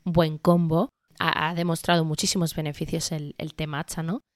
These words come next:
Y, y además yo no tomo café, entonces el matcha para mí es como, guau. Eso, eh, y más en invierno, ¿no? Calentito. Estuve leyendo y, y lo que me llamó más de la atención de Silver es que tiene más de,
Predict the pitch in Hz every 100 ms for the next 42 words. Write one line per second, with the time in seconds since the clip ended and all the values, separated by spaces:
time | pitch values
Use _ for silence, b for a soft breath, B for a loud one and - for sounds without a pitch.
0 | _ _ _ - 233 208 190 180 165 180
1 | 180 165 160 151 156 - 381 175 156 156
2 | - - 156 156 160 - 180 170 165 190
3 | - 175 165 139 127 - - 151 135 -
4 | _ _ _ 196 165 - 190 170 170 170
5 | 240 - 190 185 147 156 165 160 170 170
6 | 160 147 139 - _ - 180 226 254 285
7 | 294 294 294 226 202 - 190 175 170 160
8 | 156 160 180 240 277 262 269 240 240 226
9 | 208 233 220 208 - 262 240 185 247 -
10 | 175 - - 202 - 180 185 220 - 180
11 | 196 - 175 190 202